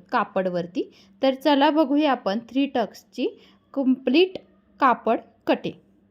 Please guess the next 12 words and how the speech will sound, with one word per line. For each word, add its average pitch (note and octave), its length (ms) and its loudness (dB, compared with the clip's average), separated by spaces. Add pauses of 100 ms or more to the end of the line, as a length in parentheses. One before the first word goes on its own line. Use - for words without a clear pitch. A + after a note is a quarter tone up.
(320)
आहे C4+ 180 4
बाही C4 360 4
कटिंग. C4 360 0 (460)
तर, D#4 140 4
अ, D#4+ 120 4
बाही C#4+ 420 6
जी D4+ 100 2
आहे C#4 280 4
ही C4+ 320 2
साडेसहाची D4+ 920 0
आहे A3+ 260 0
बघा, G#3 280 -4